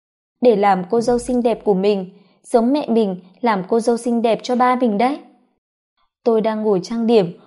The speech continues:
cũng phải bật cười trước cuộc trò chuyện của anh trai cả An Bình và cô bạn học cùng lớp mầm. Kiệt ngồi bên cạnh, chống tay lên cằm nói:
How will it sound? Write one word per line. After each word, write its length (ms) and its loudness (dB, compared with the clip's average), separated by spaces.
cũng 160 -4
phải 180 -2
bật 160 -2
cười 340 2
trước 220 -2
cuộc 180 2
trò 220 -4
chuyện 260 -4
của 120 0
anh 260 0
trai 220 -4
cả 220 -2
An 300 0
Bình 320 0
và 120 2
cô 180 0
bạn 200 0
học 160 -6
cùng 160 0
lớp 220 -2
mầm. 320 2
Kiệt 200 2
ngồi 160 0
bên 200 -4
cạnh, 240 2
chống 240 -2
tay 220 0
lên 220 0
cằm 240 -2
nói: 360 -2